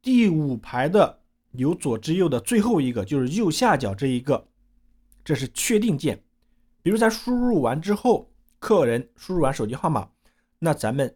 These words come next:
也不需要按键盘上的查询，也不需要收起键盘点手机上的确定，那直接点击右下角就这个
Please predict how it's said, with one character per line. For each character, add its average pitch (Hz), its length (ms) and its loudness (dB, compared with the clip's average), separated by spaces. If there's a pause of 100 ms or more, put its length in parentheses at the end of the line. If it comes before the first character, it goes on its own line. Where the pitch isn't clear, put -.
也 110 220 -2
不 156 320 -6
需 - 240 -8
要 147 160 4
按 135 340 0
键 170 320 2
盘 - 320 -8
上 123 240 -2
的 87 280 -12
查 131 200 -2
询， 131 320 0 (460)
也 127 220 -2
不 202 200 -2
需 175 200 -4
要 151 220 2
收 220 280 -2
起 131 180 -8
键 135 220 -4
盘 104 280 -6
点 113 280 -4
手 104 220 -6
机 156 120 -10
上 175 140 0
的 120 60 -4
确 139 200 -4
定， 113 220 -6 (260)
那 160 160 0
直 - 320 -4
接 214 360 0 (160)
点 104 220 -4
击 135 280 -8
右 175 160 0
下 160 200 0
角 90 160 -10
就 - 120 -20
这 - 80 -20
个 101 180 -8